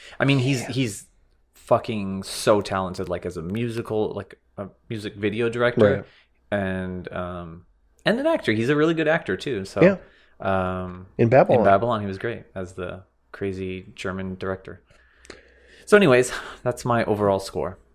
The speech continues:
Speaker 2: Uh, my other question was: Do you think Chris Cooper deserved the Oscar? And to fully understand, or to answer that properly,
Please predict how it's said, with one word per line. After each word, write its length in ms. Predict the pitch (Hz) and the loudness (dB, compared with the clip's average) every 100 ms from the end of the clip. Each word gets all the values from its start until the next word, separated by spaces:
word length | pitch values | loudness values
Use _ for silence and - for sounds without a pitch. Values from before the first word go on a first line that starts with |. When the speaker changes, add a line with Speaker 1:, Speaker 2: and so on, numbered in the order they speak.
| - | 2
Speaker 2:
Uh, 320 | 120 117 113 | 6 8 8
my 140 | 113 110 | 8 6
other 120 | 113 | 6
question 480 | - 107 - 107 104 | 4 2 4 0 4
was: 420 | 98 98 98 - | 6 6 4 0
Do 120 | - 107 | -2 2
you 140 | 107 | 2
think 240 | - 113 | 2 -2
Chris 220 | - 117 - | -2 -4 -4
Cooper 380 | - 120 117 107 | 0 4 4 4
deserved 800 | 104 98 117 131 127 120 - | 2 4 6 8 6 2 -2
the 200 | 110 110 | 2 4
Oscar? 720 | 110 117 123 - 135 139 151 - | 6 4 4 4 6 6 4 2
And 260 | 104 101 101 | 4 4 2
to 280 | 110 107 98 | 2 0 -2
fully 720 | - - - 214 139 139 - | -10 -2 2 4 6 4 4
understand, 880 | 98 135 - 101 101 95 95 95 - - - - | 2 4 2 2 2 2 -2 -6 -10 -12 -14 0
or 160 | 110 98 - - | 2 2 0 4
to 220 | 127 113 - | 4 4 2
answer 300 | 127 147 143 123 | 6 6 6 6
that 280 | 110 - - _ _ _ _ | 6 2 -18 _ _ _ _
properly, 640 | - 226 208 110 90 82 | 4 6 6 4 0 -4